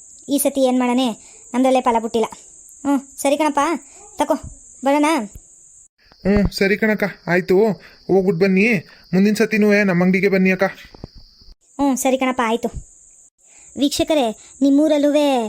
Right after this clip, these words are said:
Speaker 1: ಹಣ್ಣಿನ ರೇಟು, ತರಕಾರಿ ರೇಟು ಈಟೊಂದು ಆಗ್ಬಿಟ್ಟೈತಾ ಹೆಂಗೆ? ಆ, ಎಷ್ಟೆಷ್ಟೈತೆ ಅಂತ ಕಾಮೆಂಟ್ ಬಾಕ್ಸಲ್ಲಿ ಕಾಮೆಂಟ್ ಮಾಡಿ. ಹಾಗೆ ಇವತ್ತಿನ ಸಂಚಿಕೆ ನಿಮ್ಗೆ ಇಷ್ಟ ಆಗಿದ್ರೆ ಲೈಕ್ ಮಾಡಿ, ಶೇರ್ ಮಾಡಿ, ಹಾಗೆ ಸಬ್ಸ್ಕ್ರೈಬ್ ಮಾಡೋದನ್ನ ಮಾತ್ರ ಮರಿಬೇಡಿ.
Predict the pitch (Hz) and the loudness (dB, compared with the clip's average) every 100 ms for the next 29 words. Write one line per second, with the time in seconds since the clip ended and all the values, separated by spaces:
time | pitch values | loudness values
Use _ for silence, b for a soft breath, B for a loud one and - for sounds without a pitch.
0 | B B B B - 262 285 277 269 277 | B B B B -2 2 4 2 2 0
1 | 269 240 269 269 262 254 269 254 269 247 | 0 -2 0 0 0 0 -2 0 0 0
2 | 226 240 240 311 262 277 202 190 - - | -2 -2 0 0 2 0 0 -4 -16 -20
3 | - - 247 311 247 247 - 277 269 262 | -20 -8 -2 -2 0 0 0 -2 -2 0
4 | 254 277 285 262 262 - 269 269 240 254 | -2 -2 -2 -2 -2 -2 -4 -2 -2 0
5 | 240 208 - - - - - 233 226 277 | -2 -4 -8 -20 -20 -20 -10 -6 0 0
6 | 453 B B - 294 349 359 302 247 247 | -2 B B -2 -2 0 -4 -2 -4 -2
7 | 247 240 240 240 240 220 214 254 381 B | -2 0 -2 -2 -4 -4 -2 -2 -4 B
8 | B B 254 285 302 294 269 277 - - | B B -2 -2 0 -2 0 -4 -6 -6
9 | - 262 262 254 247 254 - - 240 214 | -2 0 0 -2 -4 -6 -12 -8 -4 -2
10 | 381 277 - 403 427 254 214 208 208 240 | -2 -4 -4 -4 -2 -2 -2 -4 -2 -2
11 | 349 415 285 208 196 190 | -2 0 0 -2 -4 -6